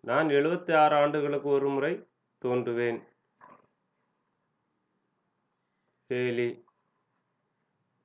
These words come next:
பூமி நடுவில் செல்லும் ஓர் கற்பனை கோடு அச்சு. எனக்கு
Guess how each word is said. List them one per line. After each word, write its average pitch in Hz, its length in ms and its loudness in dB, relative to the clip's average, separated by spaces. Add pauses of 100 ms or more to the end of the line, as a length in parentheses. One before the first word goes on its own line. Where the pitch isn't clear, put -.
(120)
பூமி 175 420 2
நடுவில் 160 440 0
செல்லும் 156 360 -2
ஓர் 143 180 0
கற்பனை 143 480 -2
கோடு 131 400 -2 (4000)
அச்சு. 120 500 -6 (2000)
எனக்கு 165 380 -2